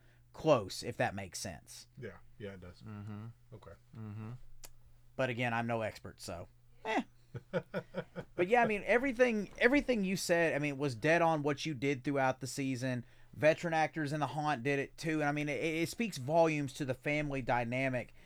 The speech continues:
Speaker 1: and I think it's part of what made our attraction so special too. And then, you know, on top of that,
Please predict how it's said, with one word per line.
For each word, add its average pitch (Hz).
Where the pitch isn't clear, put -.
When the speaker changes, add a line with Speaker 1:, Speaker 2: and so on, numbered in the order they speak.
Speaker 1:
and 139
I 147
think 208
it's 165
part 170
of 139
what 143
made 147
our 143
attraction 127
so 107
special 117
too. 110
And 151
then, 156
you 165
know, 165
on 143
top 240
of 131
that, 101